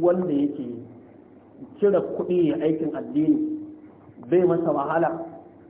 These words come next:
to wannan alama ne na cewa imanin ku ya inganta. To idan kuma ana maganar sadaka kullum, musamman ita al'ummar mu,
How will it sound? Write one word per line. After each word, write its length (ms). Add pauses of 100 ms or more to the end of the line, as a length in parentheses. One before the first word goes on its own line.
(240)
to 80
wannan 320
alama 340
ne 140
na 120
cewa 320
imanin 520
ku 80
ya 120
inganta. 440 (760)
To 160
idan 240
kuma 240
ana 200
maganar 480
sadaka 280 (120)
kullum, 520 (840)
musamman 440
ita 240
al'ummar 320
mu, 160